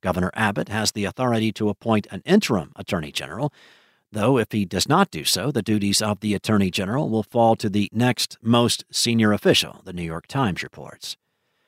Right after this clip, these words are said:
The power to permanently remove Paxton for office lies in the hands of the state Senate, where two-thirds of legislators would need to vote in favor for removal. If they failed to reach that margin,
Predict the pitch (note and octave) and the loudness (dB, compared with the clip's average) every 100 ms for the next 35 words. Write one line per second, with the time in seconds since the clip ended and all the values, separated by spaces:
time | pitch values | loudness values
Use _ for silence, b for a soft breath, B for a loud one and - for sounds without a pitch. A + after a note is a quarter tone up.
0 | - - A#3+ C4 - B2+ - - D#3 C#3 | -16 0 4 6 6 2 0 4 4 4
1 | B2 A2+ G#2+ A#2 A2 - A#2+ G#2+ - G2+ | 4 6 8 6 4 2 0 0 -4 -4
2 | G2 G#2 G2+ G#2 G2 - G#2+ G#2+ G#2+ G2+ | 0 2 2 0 -2 -2 0 0 2 0
3 | F#2+ D#2+ G2+ G#2+ G2+ G2 F#2+ - E2+ - | -2 -6 -4 -2 -2 -4 -4 -4 -6 -6
4 | D#2 C#2+ - b b b b b D#2+ D#2+ | -8 -8 -18 b b b b b -8 -6
5 | D#2+ - B2 - A2+ A2 G2+ F2+ F#2+ F#2+ | -6 0 0 2 4 4 2 -2 -2 0
6 | F#2+ - F2+ A2+ C3 G2+ G2 G2+ G2 F#2 | -2 -4 -6 -6 -6 -4 -2 -2 -2 -4
7 | G2+ G2+ A#2+ B2+ - B2 A2 A#2+ - A2 | -2 -2 -2 -6 -2 -2 -2 -2 -4 -2
8 | G#2 A2 A2+ C#3 F3+ - - _ _ _ | 0 0 2 4 4 2 -12 _ _ _
9 | _ - - B2 A#2+ - C#3+ C#3 B2 A#2 | _ -16 -4 -2 -2 0 4 4 2 0
10 | F3 D#3+ G2+ E2+ E2 D2 F2 D#3+ | 2 0 -2 -4 -4 -6 -2 -2